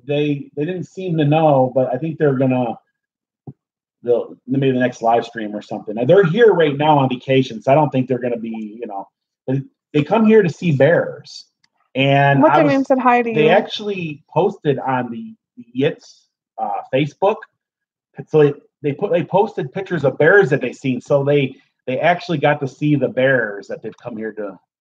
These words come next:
Speaker 1: to look for. You know what I mean? So it's pretty cool.
Speaker 2: <laughs> Look, Will has no hat. No
Speaker 1: Yeah, I'm
Speaker 2: Cove
Speaker 1: gonna have
Speaker 2: said hi to you.
Speaker 1: <laughs> Oh, wow.
Speaker 2: There's a big fellow.
Speaker 1: Yeah, we, we never
Speaker 2: <laughs>
Speaker 1: did
Speaker 2: It's funny.
Speaker 1: I never,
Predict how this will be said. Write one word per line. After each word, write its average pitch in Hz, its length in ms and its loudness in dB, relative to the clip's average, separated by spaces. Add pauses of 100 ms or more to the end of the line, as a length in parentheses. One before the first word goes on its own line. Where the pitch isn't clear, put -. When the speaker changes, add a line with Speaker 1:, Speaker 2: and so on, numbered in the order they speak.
Speaker 1:
to 104 80 -12
look 113 180 -12 (100)
for. 82 200 -10
You 113 80 -8
know 110 60 -4
what 107 60 -8
I 107 40 -10
mean? 107 220 -8 (180)
So 101 140 -4
it's - 120 -2
pretty - 220 -4
cool. 185 160 -6 (140)
Speaker 2:
<laughs> - 160 -6
Look, 311 300 4
Will 277 220 6
has 269 180 4
no 262 140 0
hat. 262 240 4 (300)
No 302 180 6
Speaker 1:
Yeah, - 80 2
I'm - 60 2
Speaker 2:
Cove 330 220 8
Speaker 1:
gonna 311 100 -4
have 240 80 -8
Speaker 2:
said 269 180 4
hi 269 240 2
to 247 160 -6
you. 202 360 -8
Speaker 1:
<laughs> - 960 -20
Oh, 180 120 -18
wow. 165 520 -20 (640)
Speaker 2:
There's 302 240 2
a 294 40 4
big 247 240 -2
fellow. 233 460 2 (1120)
Speaker 1:
Yeah, 254 300 0
we, 247 340 -2 (260)
we 196 160 -8
never 247 300 0
Speaker 2:
<laughs> 165 80 -10
Speaker 1:
did 220 180 4
Speaker 2:
It's 180 160 -4 (100)
funny. 277 380 -2 (140)
Speaker 1:
I 180 100 -6
never, 240 520 -4